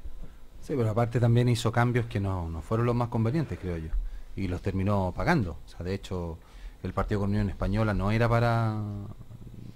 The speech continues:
no era para, para hacer tantos cambios, y Unión Española se lo hizo sentir, se lo hizo sentir en un primer tiempo que le, le, le marcó todas las diferencias. Por eso a mí me parece que el, eh,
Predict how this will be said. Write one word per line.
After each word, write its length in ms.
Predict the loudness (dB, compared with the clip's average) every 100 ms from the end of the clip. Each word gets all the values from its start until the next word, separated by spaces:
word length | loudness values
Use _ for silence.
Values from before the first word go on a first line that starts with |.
| -8
no 180 | -4 0
era 180 | 0
para, 600 | 0 2 2 0 -2 -6 -8 -6
para 140 | -6
hacer 160 | -4 -4
tantos 320 | -4 -6 -6
cambios, 400 | -4 -2 -2 -6 -8 -16 -16 -12 -12 -8
y 300 | -8 -6 -8 -10 -12 -14 -8
Unión 180 | -4 -4
Española 380 | -4 -6 -6 -6
se 100 | -8
lo 60 |
hizo 120 | -8
sentir, 400 | -10 -8 -6 -6 -8 -20 -16
se 80 | -14
lo 60 |
hizo 140 | -14 -12
sentir 340 | -10 -8 -8 -12 -20 -20 -16 -12
en 100 | -10
un 60 |
primer 240 | -6 -8 -4
tiempo 320 | -6 -6 -8
que 100 | -8
le, 240 | -8 -10
le, 320 | -12 -14 -14 -12
le 120 | -10
marcó 260 | -10 -8
todas 160 | -6 -6
las 80 | -6
diferencias. 580 | -8 -6 -4 -4 -8 -10 -12
Por 120 | -12
eso 260 | -10 -10 -10 -12 -18 -18 -16
a 40 |
mí 120 | -12
me 120 | -10 -10
parece 300 | -10 -10 -12
que 80 |
el, 160 | -12 -14 -16 -18 -20 -20 -20 -20 -16 -12
eh, 260 | -8 -6